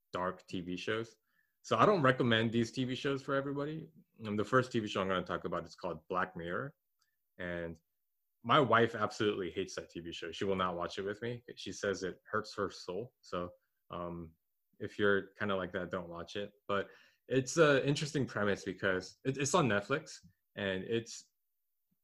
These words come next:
called Black Mirror because it's pretty much giving a dark reflection back to society, um, in a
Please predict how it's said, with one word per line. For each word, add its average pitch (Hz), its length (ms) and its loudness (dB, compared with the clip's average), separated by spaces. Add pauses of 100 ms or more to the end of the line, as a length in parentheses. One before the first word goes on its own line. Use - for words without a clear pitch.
(120)
called 170 300 0
Black 120 240 6
Mirror 104 320 4
because 107 340 2
it's - 420 0 (480)
pretty 175 180 2
much 165 200 4 (280)
giving 127 320 4
a 101 420 0 (160)
dark 104 340 2 (800)
reflection 104 480 -2
back 92 220 -2
to 98 80 0
society, 95 840 -4 (560)
um, 90 340 -4
in 98 160 -6
a 87 520 -6